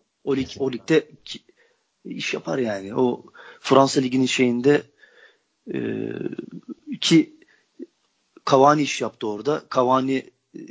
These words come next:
Speaker 1: Cavani ile Icardi'yi kıyaslarsak bilmiyorum hani. Sizce hangisi ön-, öne çıkar?
Speaker 2: Abi Cavani
Speaker 1: Cavani.
Speaker 2: sabaha kadar.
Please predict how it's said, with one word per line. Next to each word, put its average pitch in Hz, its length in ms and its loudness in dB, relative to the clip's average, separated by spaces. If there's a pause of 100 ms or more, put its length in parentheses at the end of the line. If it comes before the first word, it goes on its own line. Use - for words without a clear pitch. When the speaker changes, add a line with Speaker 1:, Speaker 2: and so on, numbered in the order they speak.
(420)
Speaker 1:
Cavani 139 340 0
ile 135 100 -6
Icardi'yi 135 680 0 (140)
kıyaslarsak 127 840 -2
bilmiyorum 117 360 -4
hani. 104 260 -6 (480)
Sizce 123 340 6
hangisi 135 600 0
ön-, 123 240 -10 (280)
öne 113 160 -10
çıkar? - 440 -10
Speaker 2:
Abi 107 320 -2
Cavani 101 120 0
Speaker 1:
Cavani. 120 280 6
Speaker 2:
sabaha 101 200 -2
kadar. 90 340 -12